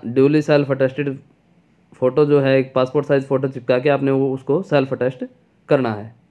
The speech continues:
और इसके साथ में जो है डॉक्यूमेंट्स करने हैं। ये सिंपल है। देखिए दोस्तों, इसमें बायोडाटा है आपका, सिंपल लिखना है। ये देखिए,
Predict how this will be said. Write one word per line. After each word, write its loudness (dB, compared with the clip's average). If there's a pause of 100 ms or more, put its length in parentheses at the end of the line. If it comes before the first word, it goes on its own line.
(440)
और 2
इसके -2
साथ 0
में -2
जो 2
है 0
डॉक्यूमेंट्स -2
करने 0
हैं। 0
ये 0
सिंपल -2
है। 2
देखिए 0
दोस्तों, -2
इसमें -2
बायोडाटा 2
है 0
आपका, -4
सिंपल -4
लिखना -2
है। -6 (1500)
ये 0
देखिए, -6